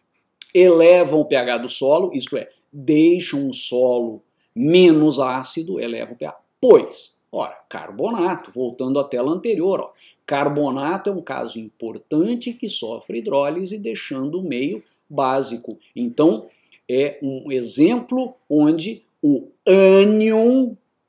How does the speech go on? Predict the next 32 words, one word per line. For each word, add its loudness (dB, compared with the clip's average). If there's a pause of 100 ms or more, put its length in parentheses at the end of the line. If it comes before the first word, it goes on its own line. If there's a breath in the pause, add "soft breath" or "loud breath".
(140)
o -6
íon 4
negativo, -4
reage -2
com -8
a -10
água. -12 (220)
Não 2
é -4
uma -6
questão -16
fácil, -12
é -14
uma -16
questão -16
que -20
envolve -2 (340 soft breath)
um -16
conhecimento -10 (320 soft breath)
específico, -10 (160 loud breath)
mas -6
esse -4
conhecimento -6
específico -12
vale -4
a -10
pena -10
ter -12
para -12
prestar -12 (180)
o -8
enem. -10